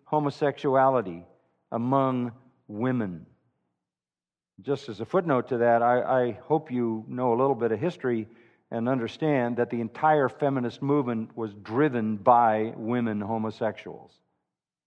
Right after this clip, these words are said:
And then in verse twenty-seven, he gets to the men. In the same way also the men abandoning the natural function of the woman and burned in their desire toward one another,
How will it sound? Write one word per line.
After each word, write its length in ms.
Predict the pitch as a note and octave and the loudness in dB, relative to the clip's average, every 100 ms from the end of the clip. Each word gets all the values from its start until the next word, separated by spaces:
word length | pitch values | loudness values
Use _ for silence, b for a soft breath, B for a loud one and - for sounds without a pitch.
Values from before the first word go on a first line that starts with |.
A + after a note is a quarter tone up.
| _ _ _ _ _ _ _ _ _ _ _ _ _ _ _ _ _ _ _ _ _ _ _ _ | _ _ _ _ _ _ _ _ _ _ _ _ _ _ _ _ _ _ _ _ _ _ _ _
And 120 | G#2 | -2
then 320 | B2+ D#3+ C#3+ | 2 4 2
in 100 | B2+ | 0
verse 220 | A#2 B2+ - | 0 -2 -2
twenty-seven, 600 | D3+ E3 D3+ C3 A#2+ A#2+ | 0 0 2 2 2 0
he 100 | B2 | -2
gets 300 | A#2+ A#2+ - | -2 -2 -6
to 100 | G#2+ | -8
the 120 | G2+ | -4
men. 580 | A2 D3 E3+ C3+ C#3 C3+ - _ _ _ _ _ _ _ - | 0 2 2 2 -2 -8 -18 _ _ _ _ _ _ _ -10
In 100 | A2+ | -6
the 80 | A2+ | -6
same 340 | - F3+ F#3+ | 0 2 4
way 220 | E3+ D3+ | 4 6
also 340 | D3 D3 C#3+ D3+ | 6 4 2 -2
the 120 | A#2+ | 0
men 460 | B2 C#3 E3 E3 E3 | 0 2 2 0 -2
abandoning 760 | B2 A2 C3+ D#3 D3+ D#3+ D#3 | -4 0 0 0 0 0 0
the 100 | C3 | -2
natural 560 | A2+ B2+ D3+ D#3 E3+ E3 | 0 2 0 0 0 2
function 600 | - D3+ D3+ - D3+ C#3+ | 2 0 0 -2 -4 -4
of 420 | D3 C#3+ C#3 B2+ | 2 4 4 2
the 100 | A#2 | -2
woman 580 | A2+ C3 D#3+ B2 G#2 G#2+ b b b b - | 0 0 0 -2 -2 -6 b b b b -6
and 340 | A2+ G#2+ F#2+ | -4 -6 -2
burned 520 | C3+ D3+ F3 F3+ F3+ | 2 4 4 2 0
in 220 | E3+ C#3 | -2 0
their 140 | B2 B2 | 0 0
desire 680 | A2+ G#2+ C3+ D3 D#3 D#3 D#3 | -2 2 4 6 4 2 0
toward 460 | - D3 C#3+ C#3+ | 0 2 4 2
one 320 | C3 A2 C3 C3+ | -2 -2 0 2
another, 520 | B2+ A2+ A2 G#2+ | 2 2 2 0